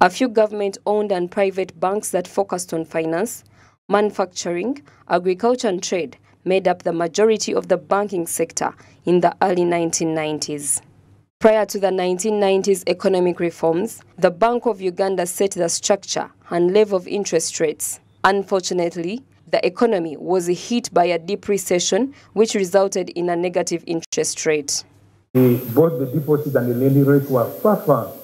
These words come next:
Speaker 2: below the inflation rates. And, for example, the, uh, annual inflation rate averaged hundred percent in the nineteen nineties,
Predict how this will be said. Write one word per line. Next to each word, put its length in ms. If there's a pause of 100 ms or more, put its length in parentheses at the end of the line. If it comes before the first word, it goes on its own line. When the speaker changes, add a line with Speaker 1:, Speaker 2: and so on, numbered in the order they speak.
(140)
Speaker 2:
below 580 (300)
the 400
inflation 420
rates. 500 (1400)
And, 420 (260)
for 140
example, 640 (100)
the, 380 (500)
uh, 520
annual 320
inflation 580
rate 240
averaged 680
hundred 340
percent 500
in 120
the 80
nineteen 420
nineties, 800